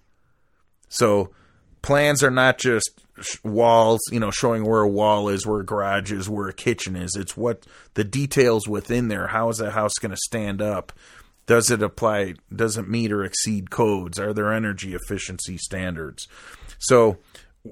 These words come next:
the plan services are in the business of having a plan that you purchase and can continue on with your dream. We're in the business of taking the idea of what you wanna build and making sure that it can happen.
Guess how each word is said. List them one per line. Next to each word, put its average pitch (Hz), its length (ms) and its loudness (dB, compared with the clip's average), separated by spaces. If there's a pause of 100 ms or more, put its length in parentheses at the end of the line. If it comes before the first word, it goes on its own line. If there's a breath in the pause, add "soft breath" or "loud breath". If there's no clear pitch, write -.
(420)
the 123 140 -2
plan 175 420 4
services 135 640 2
are 117 140 2
in 110 100 -2
the 107 80 0
business 135 540 0
of 107 200 0
having 135 420 2
a 127 60 2
plan 104 600 -2 (440 soft breath)
that 101 260 0
you 110 140 0
purchase 113 520 2 (220)
and 101 200 -6
can 104 180 -8 (140)
continue 107 520 -4
on 95 260 -4
with 92 160 -10
your 92 120 -6
dream. 95 460 -10 (1080 soft breath)
We're 160 320 6
in 143 100 4
the 120 80 2
business 117 480 2 (160)
of 113 160 -2
taking 123 460 0
the 110 160 2
idea 110 360 2
of 101 80 0
what 113 220 2
you 113 80 -2
wanna 104 220 -2
build 113 360 0
and 98 140 -2
making 98 460 -4
sure 107 240 0
that 92 160 -4
it 90 160 -10
can 90 180 -6
happen. 95 480 -8